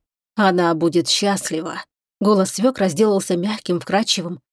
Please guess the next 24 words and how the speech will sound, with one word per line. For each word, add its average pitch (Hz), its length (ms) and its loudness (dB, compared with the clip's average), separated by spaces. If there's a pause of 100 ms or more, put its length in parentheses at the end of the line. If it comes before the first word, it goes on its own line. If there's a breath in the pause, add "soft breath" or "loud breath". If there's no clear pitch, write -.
(500)
«Она 190 280 2
хотела 170 520 0
этого. - 380 -12 (420)
Слишком 190 500 2
жестоко 196 480 0
по - 120 -4
отношению 185 540 2
к 170 40 -6
жене 190 360 4
лишать 185 420 0
её 175 140 2
последней 196 560 0
радости». 170 500 -4 (1040)
«Последней? 226 680 4 (200)
Не 233 120 8
смей 320 260 4
так 185 160 0
говорить!» 185 460 0 (840)
Лорд 208 360 4
примирительно 208 640 2
поднял 185 400 2
руки 214 260 -2
и 196 40 0
промолчал. 185 600 -2